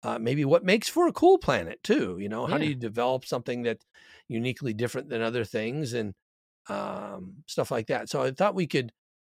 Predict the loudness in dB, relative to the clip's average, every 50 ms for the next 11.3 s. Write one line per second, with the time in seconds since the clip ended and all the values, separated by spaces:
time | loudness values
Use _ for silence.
0 | _ _ _ _ _ _ -20 _ _ -4 -2 -2 -2 -4 -4 -6 -8 -8 -8 -10
1 | -12 -16 _ _ _ _ _ _ -4 -4 -2 -2 0 -2 0 4 4 4 4 4
2 | 2 -2 -2 -2 0 -2 -2 0 2 0 0 0 -2 -2 -2 0 0 0 0 -2
3 | -4 -6 -6 -4 -2 -2 -2 -2 -2 -2 0 0 0 -2 -2 -4 -2 -2 -2 -4
4 | -4 -4 -4 -6 -6 -4 -4 -4 -4 -4 -4 -6 -6 -8 -8 _ _ _ _ _
5 | _ _ -10 -4 -2 -2 -2 -2 -4 -6 -4 -4 -4 -4 -6 -6 -4 -4 -2 -4
6 | -4 -6 -10 -10 -6 -2 -2 -2 -2 -2 -6 -10 -12 -10 -8 -6 -2 -2 0 0
7 | 0 0 -2 -2 -4 -8 -10 -12 -12 -10 -8 -8 -8 -10 -12 _ _ _ _ _
8 | _ _ _ _ _ -2 0 0 2 2 2 2 0 0 2 4 4 4 2 0
9 | 0 2 2 2 2 2 -2 -2 -4 -4 -4 -2 0 0 0 -2 -2 -4 -4 -4
10 | -4 -4 -6 -6 -6 -4 -4 -4 -6 -6 -4 0 0 0 0 -2 -6 -4 -4 -4
11 | -4 -4 -4 -4 -6 -8